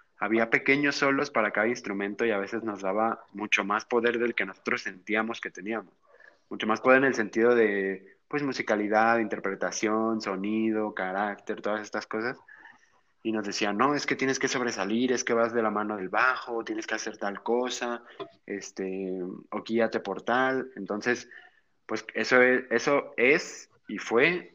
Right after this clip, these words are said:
una gran base para, para realmente interpretar a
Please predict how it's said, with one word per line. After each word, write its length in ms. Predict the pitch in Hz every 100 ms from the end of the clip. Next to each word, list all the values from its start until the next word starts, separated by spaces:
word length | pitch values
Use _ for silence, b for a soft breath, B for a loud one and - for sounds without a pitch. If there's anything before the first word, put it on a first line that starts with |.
| -
una 180 | 131 110
gran 240 | 110 113
base 360 | 113 123 139 135
para, 680 | 113 98 95 95 92 92 92 90 90 _ _ _ _ _ _ _ _ b b b b _ _ _ _ _ _
para 300 | - 110 110
realmente 1300 | 107 113 113 123 127 131 135 139 143 143 143 - 151 147
interpretar 1000 | 143 123 113 110 101 - 117 135 135 -
a 120 | 104